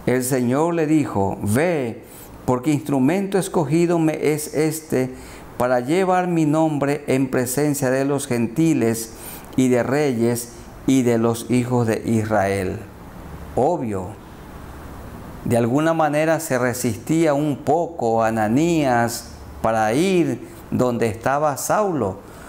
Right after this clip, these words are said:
porque todos habían oído la maldad que éste hacía. Perseguía a los cristianos,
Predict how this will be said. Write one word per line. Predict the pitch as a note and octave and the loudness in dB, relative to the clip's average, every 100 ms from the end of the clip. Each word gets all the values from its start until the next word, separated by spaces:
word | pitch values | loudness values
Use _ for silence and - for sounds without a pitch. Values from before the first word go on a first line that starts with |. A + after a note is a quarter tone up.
| - - | -16 -4
porque | A#2+ - B2+ | -2 -2 -2
todos | - E3 G#3 G3 F3+ | 0 2 2 0 0
habían | C#3 C#3 E3+ E3+ D3 | 0 2 2 2 0
oído | G#2+ C#3 D#3+ A#2+ A#2+ B2 - - - - - - | 2 2 2 2 0 -2 -10 -20 -20 -20 -18 -6
la | - B2+ C3+ | 0 2 2
maldad | C3+ C3 A2 C3+ G3 G#3+ | 0 -2 0 -2 -2 -4
que | - | -4
éste | F#3 F#3 E3+ | -4 -2 -2
hacía. | - G#3+ G#3 A#2 - - - - - - - | 0 0 2 0 -4 -14 -18 -18 -16 -16 -4
Perseguía | C3+ C3+ B2+ B2 A#2+ F3 G#3 | 0 0 0 -2 2 2 4
a | |
los | G#3 G3 | 0 0
cristianos, | F#3+ E3+ - G3 F#3 E3 D#3+ D#3 | 0 0 2 2 2 0 -4 -6